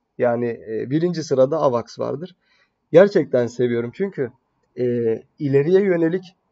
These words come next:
çok ciddi hareketler görüyorum. avax da tıpkı Solana gibi bir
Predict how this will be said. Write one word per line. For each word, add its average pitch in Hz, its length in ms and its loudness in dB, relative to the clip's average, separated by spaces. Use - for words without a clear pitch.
çok 202 280 -6
ciddi 170 320 -6
hareketler 147 640 2
görüyorum. 131 460 -2
avax 185 420 2
da 170 120 0
tıpkı 170 300 -10
Solana 156 460 2
gibi 131 300 -6
bir 180 140 -6